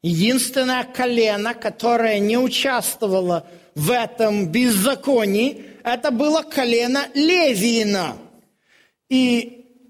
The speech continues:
когда колено Левиина оказалось вот в такой ситуации,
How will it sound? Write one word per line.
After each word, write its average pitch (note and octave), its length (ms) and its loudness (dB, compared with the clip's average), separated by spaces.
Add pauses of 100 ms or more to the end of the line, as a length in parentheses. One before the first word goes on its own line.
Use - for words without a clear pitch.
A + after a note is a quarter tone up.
(100)
когда A3+ 540 -2
колено A3+ 500 0
Левиина F3+ 1000 0 (360)
оказалось F3+ 1040 -2 (200)
вот E3+ 200 -2
в - 100 -14
такой F3+ 360 -2
ситуации, A#3 920 0